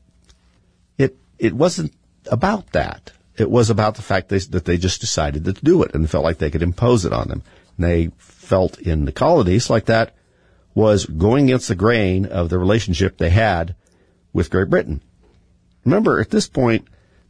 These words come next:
people still, in general, thought you could work something out with Great Britain.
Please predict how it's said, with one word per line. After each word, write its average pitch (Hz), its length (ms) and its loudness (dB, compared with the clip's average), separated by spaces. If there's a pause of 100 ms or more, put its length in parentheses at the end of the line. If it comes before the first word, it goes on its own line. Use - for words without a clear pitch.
people 160 320 0
still, 123 600 2 (200)
in 92 240 2
general, 110 680 0 (460)
thought - 280 0 (140)
you 110 60 -2
could 104 100 4
work 107 220 2
something 90 300 2
out 101 180 0
with 71 100 -10
Great 71 220 -6
Britain. - 240 -12